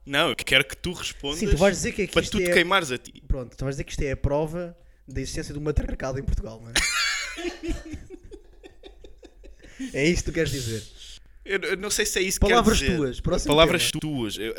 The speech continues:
Speaker 1: agora, eu não sei o que é que isto quer dizer.
Speaker 2: É por causa da Ana Moura, não é?
Speaker 1: É por causa da Ana Moura, é por causa de todo um, um jogo de,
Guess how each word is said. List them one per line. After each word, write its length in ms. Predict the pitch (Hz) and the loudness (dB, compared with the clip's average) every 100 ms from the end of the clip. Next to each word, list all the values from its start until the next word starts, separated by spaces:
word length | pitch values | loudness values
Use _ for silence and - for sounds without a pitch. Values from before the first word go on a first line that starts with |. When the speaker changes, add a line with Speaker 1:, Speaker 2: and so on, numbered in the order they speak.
| 117 113 | -6 -4
Speaker 1:
agora, 200 | 120 - | -4 -2
eu 120 | 120 | -4
não 100 | 147 | -4
sei 160 | 156 180 | -2 -2
o 40 | |
que 80 | 175 | -2
é 40 | |
que 140 | 160 175 | -4 -6
isto 180 | - - | -10 -4
quer 160 | 151 | -4
dizer. 440 | 135 131 147 151 - - | -4 -4 0 -2 -4 -10
Speaker 2:
É 60 | - | -6
por 160 | 220 | -4
causa 200 | - 233 | -2 -2
da 120 | 233 233 | 0 0
Ana 140 | 220 | 2
Moura, 280 | 208 175 151 | 4 4 2
não 100 | 127 | -2
é? 300 | 123 131 160 - - - - - | -2 -4 -8 -12 -20 -20 -20 2
Speaker 1:
É 80 | - | 2
por 100 | - | 4
causa 240 | 208 180 | 2 2
da 120 | 175 170 | 6 4
Ana 120 | 165 | 4
Moura, 360 | 147 120 123 - | -2 -2 -4 -4
é 80 | 165 | -6
por 120 | 170 | -4
causa 240 | - 165 160 | -2 0 0
de 60 | |
todo 220 | 160 156 156 | -2 -4 -4
um, 260 | 151 143 147 | -4 -8 -8
um 220 | 139 135 | -8 -6
jogo 320 | 127 139 120 | 0 0 -2
de, 680 | 107 117 104 92 90 82 | -6 -6 -6 -8 -10 -14